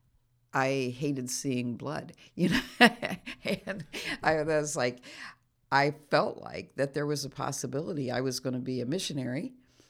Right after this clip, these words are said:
And at that point in time, you were either a missionary, uh, a medical missionary, or a teacher if you were a woman, because I'd never seen women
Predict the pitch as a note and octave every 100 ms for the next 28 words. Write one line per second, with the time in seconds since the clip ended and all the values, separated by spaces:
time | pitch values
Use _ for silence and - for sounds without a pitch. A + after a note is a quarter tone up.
0 | - - C3+ B2 A2 C3+ C3+ - C#3+ F#2
1 | A#2 C3+ C3+ C#3 C#3 C3+ C3 B2+ B2+ B2+
2 | C3+ C#3+ C3 B2 G#2+ - - _ - A#2+
3 | - - - B2 D#3+ F3+ A#2+ B2 B2+ B2+
4 | B2 A#2+ C3 B2+ - G2 A2+ A#2 - A2
5 | - G3+ - B2+ B2+ - A2 C#3+ C#3 B2+
6 | B2 A#2+ B2+ - - A2+ C#3+ F3+ B2+ C#3+
7 | C3 B2 A#2+ A#2+ A#2 B2 A#2 A#2 - D3+
8 | C3+ B2+ B2 B2 A#2